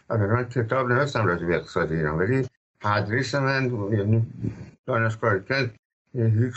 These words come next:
کوچکترین علاقه‌ای متاسفانه به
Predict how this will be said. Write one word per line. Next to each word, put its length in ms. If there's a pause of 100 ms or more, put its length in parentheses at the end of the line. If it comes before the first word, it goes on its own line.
(180)
کوچکترین 880
علاقه‌ای 520
متاسفانه 880
به 260